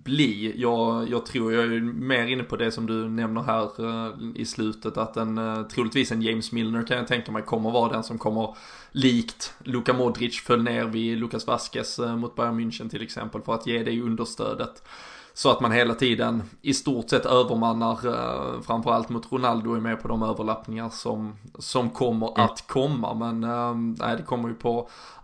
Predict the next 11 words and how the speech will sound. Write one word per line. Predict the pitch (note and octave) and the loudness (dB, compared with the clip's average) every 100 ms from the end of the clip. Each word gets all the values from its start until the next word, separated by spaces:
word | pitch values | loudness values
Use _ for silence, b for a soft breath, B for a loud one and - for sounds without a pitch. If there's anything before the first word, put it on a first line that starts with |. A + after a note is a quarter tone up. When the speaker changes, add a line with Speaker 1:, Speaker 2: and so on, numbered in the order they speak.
| - | 4
Speaker 1:
alla | C#3 D3+ B2+ | 6 8 4
sätt | A#2+ C#3+ - C3 | 4 0 0 -2
och | A#2+ | 0
vis | A#2+ A2+ - | -2 -2 -6
bli | A#2+ A#2 - | -2 -2 -4
en, | A2+ A2+ A2+ | -4 -2 -2
eh, | A2+ A2+ A2+ A2+ A2 | -2 -2 -4 -6 -6
helt, | A#2+ A#2 A2+ - | -2 -2 -4 -8
eh, | A#2 A#2 A#2 A#2+ A#2+ A#2 A#2+ A#2 A#2 - | -6 -4 -6 -6 -6 -6 -8 -8 -10 -12
fantastisk, | - C3 A#2 - - - - A2 - - | -8 -6 -2 -2 -2 -4 -6 -8 -8 -8
eh, | A#2+ A#2+ A#2 A2+ A#2 A#2 | -4 -2 -2 -4 -6 -6